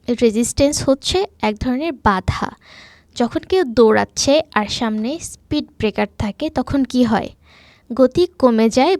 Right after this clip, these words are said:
বা থেমে যায়। তো বিদ্যুৎ চলার সময়ও এমনও বাধা পায় যাকে বলা হয়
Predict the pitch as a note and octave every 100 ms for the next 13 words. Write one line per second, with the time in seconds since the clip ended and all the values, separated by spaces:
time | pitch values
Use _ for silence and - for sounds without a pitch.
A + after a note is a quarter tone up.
0 | - C4 G#4+ _ - D4+ C4 B3 G#3 F#3
1 | - _ _ _ _ A#3+ A3+ C4+ F#4 F#4
2 | E4 C4 C#4 - - A#3 G#3+ G#3 D4 D#4+
3 | A3 A3 A3+ C#4 C4 A3 G3 C4 - -
4 | G3+ B3+ D4 G3+ - G#3 G#3 B3 F4+